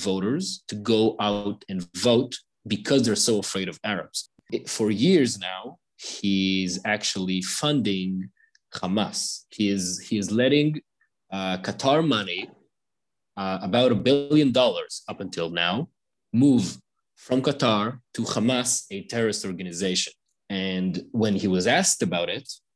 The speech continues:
he said he is willing to make Hamas stronger to make the Palestinian Authority in the West Bank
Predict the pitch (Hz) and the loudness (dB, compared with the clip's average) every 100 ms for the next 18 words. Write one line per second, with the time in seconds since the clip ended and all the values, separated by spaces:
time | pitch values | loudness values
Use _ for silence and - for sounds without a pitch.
0 | _ _ _ - 110 104 - - 156 98 | _ _ _ -2 2 2 2 2 2 2
1 | 117 151 _ _ _ _ _ - 113 107 | -2 -8 _ _ _ _ _ -8 0 0
2 | 101 95 110 143 139 101 92 - _ _ | 0 0 4 6 4 2 -4 -14 _ _
3 | _ - 107 101 123 135 - 107 98 107 | _ 0 4 6 6 4 0 0 2 2
4 | - - - - - - - 202 147 101 | 0 -2 -4 -6 -2 0 2 2 2 -2
5 | 127 185 _ _ _ _ _ _ - 117 | -6 -12 _ _ _ _ _ _ -12 -8
6 | 107 110 117 113 - 101 110 98 117 104 | -4 -2 -2 -4 -10 -4 -4 -2 -2 0
7 | - 127 113 101 139 117 98 95 95 95 | 0 0 0 0 2 2 2 -2 -4 -2
8 | 113 - 123 120 | -4 -2 0 -2